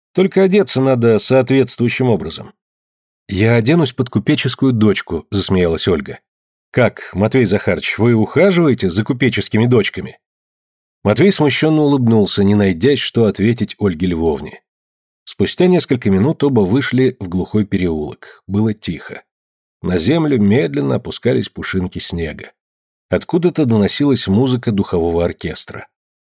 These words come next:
«Это, должно быть, на катке оркестр играет», заговорила Ольга. Звуки оркестра приближались. Звенели медные тарелки, гулко ухал барабан.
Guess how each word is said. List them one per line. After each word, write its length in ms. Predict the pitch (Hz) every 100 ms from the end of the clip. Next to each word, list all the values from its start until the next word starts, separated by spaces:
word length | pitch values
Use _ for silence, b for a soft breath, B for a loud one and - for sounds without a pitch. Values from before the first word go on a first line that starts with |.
| _ _ _ -
«Это, 280 | 131 127 120
должно 460 | 101 120 107 120
быть, 180 | 120 120
на 100 | 120
катке 400 | 113 113 - 120
оркестр 540 | 90 - 98 - 90 -
играет», 520 | 92 90 85 - - _ _ _
заговорила 560 | 90 87 87 76 78 -
Ольга. 380 | 98 78 - - _ _ _ _ _ _ -
Звуки 360 | 80 185 190
оркестра 580 | 156 123 - 147 - 135
приближались. 880 | 127 113 107 107 87 78 - - - _ _ _ -
Звенели 420 | 82 107 185 160
медные 380 | 151 143 139 135
тарелки, 480 | 123 107 98 -
гулко 480 | 87 76 147 123 120 -
ухал 300 | 120 107 104
барабан. 540 | 95 95 85 76 -